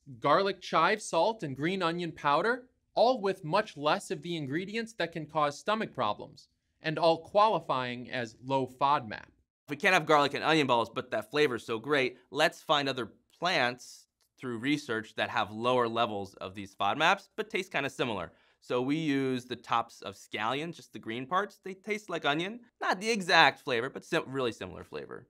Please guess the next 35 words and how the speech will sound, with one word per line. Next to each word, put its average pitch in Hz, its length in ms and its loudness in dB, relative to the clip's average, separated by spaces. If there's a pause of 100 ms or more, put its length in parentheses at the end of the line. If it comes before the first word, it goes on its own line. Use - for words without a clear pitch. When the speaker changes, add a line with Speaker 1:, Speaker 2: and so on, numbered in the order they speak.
Speaker 2:
Just 226 200 -6
that 185 200 4
part 160 220 6
of 175 60 4
the 156 60 0
plant, 156 460 0
interestingly, 156 720 -6
is 113 160 -4
lower 113 380 0
in 113 260 -10
this, 117 340 -10
this 113 160 -14
quantity 107 380 -4
of 98 100 -10
fodmap. 131 440 2 (100)
Speaker 1:
That 190 160 -2
all 165 200 6
sounds 135 380 -4
great, 123 440 -6 (180)
but 131 140 -6
here's 262 260 -4
where 175 160 4
it 135 140 0
gets 123 180 -8
crazy. 160 600 -2 (360)
The 139 120 -10
government 196 580 4
won't 180 220 -4
let 190 120 -4
him 190 140 0
say 196 300 -4
that 175 280 2
on 147 120 -2
his 135 160 -10
labels. 151 580 -4